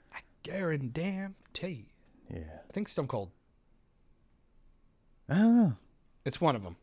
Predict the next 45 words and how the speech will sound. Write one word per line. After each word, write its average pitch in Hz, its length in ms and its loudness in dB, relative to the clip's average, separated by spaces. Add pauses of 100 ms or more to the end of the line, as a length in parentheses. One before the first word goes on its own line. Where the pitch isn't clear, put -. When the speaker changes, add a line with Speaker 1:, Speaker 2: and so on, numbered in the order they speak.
(200)
Speaker 1:
It's 156 160 6
one 190 140 8
of 151 60 8
those 120 220 4
two. - 120 -4
Speaker 2:
Yeah. 101 180 0 (1600)
Speaker 1:
The 147 100 6
two 175 180 10
good 123 180 12
ones. - 340 2
Speaker 2:
<laughs> - 40 -16 (500)
Speaker 1:
Um, 139 760 8 (340)
no, 320 240 10
it's, 170 180 6
it's, 240 240 2
it's, 220 380 0
it's, - 380 2
it's 175 200 2
interesting. - 760 -2 (280)
'Cause, 202 200 6
like, 220 240 2
I 226 80 10
mean, 226 220 4
Speaker 2:
It's - 140 -4
interesting. 135 1000 2 (260)
Speaker 1:
'cause 240 200 8
if 240 80 6
I 330 80 6
had 349 240 4
kids, - 760 -4 (680)
like, 185 180 8
I 196 140 8
want, 214 420 4
and 226 100 4
I 196 100 10
actually 226 280 6
had 185 200 8
a 147 40 6
talk 160 320 4
with 143 260 -4
my 127 180 2
niece 180 500 2
the 120 160 -2
other 113 160 0
day, 104 260 -4